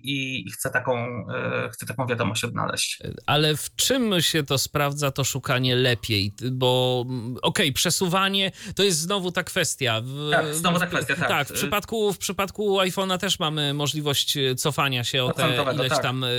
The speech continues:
Speaker 2: wiadomości, tak. Natomiast, e, chciałem zapytać o to wyszukiwanie. W czym sprawdza ci się lepiej szukanie w Blind Shellu niż, e, w
Speaker 1: Też,
Speaker 2: szukanie
Speaker 1: o,
Speaker 2: w iPhone'ie?
Speaker 1: ta-, ja lubię te liczby. Ja sobie wpisuję na przykład dwieście piętnaście i wiem, że jestem w tym miejscu.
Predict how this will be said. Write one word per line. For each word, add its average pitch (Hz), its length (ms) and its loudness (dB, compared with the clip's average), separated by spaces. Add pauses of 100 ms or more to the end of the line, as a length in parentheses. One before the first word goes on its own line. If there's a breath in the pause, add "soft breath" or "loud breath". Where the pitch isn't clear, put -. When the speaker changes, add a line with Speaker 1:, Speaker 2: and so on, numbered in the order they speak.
(120)
Speaker 2:
wiadomości, 135 840 0 (220 loud breath)
tak. 143 300 2 (180 loud breath)
Natomiast, 170 600 0
e, 170 240 2
chciałem 165 260 0
zapytać 160 380 -2
o - 80 0
to 160 140 0
wyszukiwanie. 120 760 0 (280)
W - 60 -6
czym 247 420 2
sprawdza 190 380 0
ci 175 140 -2
się 175 120 2
lepiej 147 640 0
szukanie 151 480 0
w 131 200 -6
Blind 127 320 2
Shellu 127 260 0
niż, 113 340 0
e, 113 220 0 (320 loud breath)
w 104 140 -2
Speaker 1:
Też, 151 200 2
Speaker 2:
szukanie 110 320 2
Speaker 1:
o, - 20 0
Speaker 2:
w 101 40 -4
iPhone'ie? 98 240 -4
Speaker 1:
ta-, - 260 0 (140)
ja 196 140 4
lubię 160 220 2
te 117 120 0
liczby. 113 300 -4
Ja 143 120 0
sobie 175 200 -2
wpisuję 175 340 0
na 147 80 2
przykład 143 220 -4
dwieście 160 300 -4
piętnaście 170 500 0
i 147 80 -4
wiem, 160 180 -2
że 160 100 -2
jestem - 240 -2
w - 60 -10
tym 151 160 -2
miejscu. 147 500 0